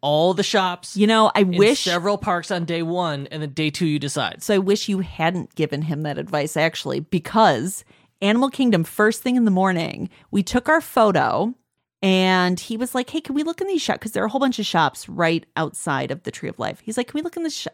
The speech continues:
Speaker 2: in these shops? I wanna see, you know, maybe I'll see something for my souvenir."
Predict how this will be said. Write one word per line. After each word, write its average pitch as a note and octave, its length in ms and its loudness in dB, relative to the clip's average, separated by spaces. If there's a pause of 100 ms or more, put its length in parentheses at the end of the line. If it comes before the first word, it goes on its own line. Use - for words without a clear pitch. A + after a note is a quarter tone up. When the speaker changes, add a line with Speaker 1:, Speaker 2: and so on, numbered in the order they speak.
Speaker 2:
in G#3 100 2
these G3+ 160 0
shops? F3+ 360 -4
I G3+ 40 -2
wanna F#3 220 -2
see, E3 380 -2 (260)
you F#3 100 0
know, F3+ 40 2
maybe F3 180 2
I'll E3 100 0
see D#3+ 180 -6
something D3 540 -6
for - 140 -12
my D#3 100 -4
souvenir." E3+ 520 -4